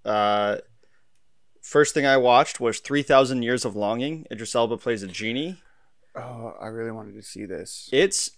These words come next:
Speaker 1: entertaining. It's, uh, essentially the story
Speaker 2: George Miller. George Miller directed Mad Max's own.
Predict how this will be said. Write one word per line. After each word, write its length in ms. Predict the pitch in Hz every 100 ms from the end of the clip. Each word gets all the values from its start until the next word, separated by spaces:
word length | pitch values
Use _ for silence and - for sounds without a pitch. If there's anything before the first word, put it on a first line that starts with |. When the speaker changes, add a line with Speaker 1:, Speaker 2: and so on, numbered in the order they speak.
| -
Speaker 1:
entertaining. 760 | 139 147 135 135 123 101 90 -
It's, 460 | 127 127 - - 131
uh, 280 | 120 120 120
essentially 360 | - 143 165
the 100 | 135
story 320 | 120 - - 123
Speaker 2:
George 100 | 113
Miller. 460 | 110 131 104 113 - _ _ _ _ _
George 240 | - 120 113
Miller 180 | 120 123
directed 440 | 110 98 - 98
Mad 240 | 104 101 101
Max's 960 | 92 110 - - - 110 107 104 -
own. 380 | 113 113 110 107